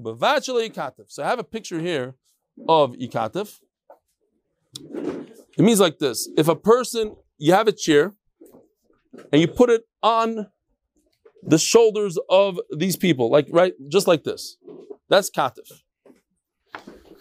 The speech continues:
Now, typically, this, this is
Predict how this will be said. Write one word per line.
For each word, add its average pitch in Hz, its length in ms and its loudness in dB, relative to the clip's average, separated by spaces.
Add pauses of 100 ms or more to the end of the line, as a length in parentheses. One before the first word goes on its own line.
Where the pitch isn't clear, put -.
(280)
Now, 180 340 2 (300)
typically, 269 680 0 (520)
this, 208 680 0 (840)
this 214 340 0
is 208 160 -2